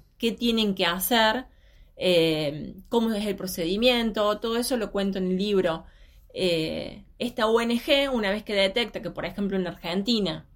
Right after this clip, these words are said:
en Córdoba, hay un, un caso de tráfico de, de, de estos, de pedofilia, digamos, eh, tienen todo un, una burocracia que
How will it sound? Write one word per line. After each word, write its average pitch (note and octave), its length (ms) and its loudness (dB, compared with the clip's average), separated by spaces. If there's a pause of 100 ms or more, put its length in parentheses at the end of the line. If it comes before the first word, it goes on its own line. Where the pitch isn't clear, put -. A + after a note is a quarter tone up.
(300)
en D#3+ 160 -10
Córdoba, F3+ 600 4 (300)
hay G3 260 0
un, F#3 680 0
un F#3 260 -10
caso G#3 280 -4
de E3+ 100 2
tráfico F#3+ 560 0
de, D#3 260 -4
de, D#3+ 440 -10 (720)
de E3 260 2
estos, F3 800 -2 (320)
de D3 100 -10
pedofilia, F3 640 2
digamos, F#3+ 520 2 (1200)
eh, D#3+ 640 4 (100)
tienen G3 360 2
todo G3+ 340 6
un, F#3 320 0
una F#3+ 200 0
burocracia G3 800 2
que D#3+ 400 -6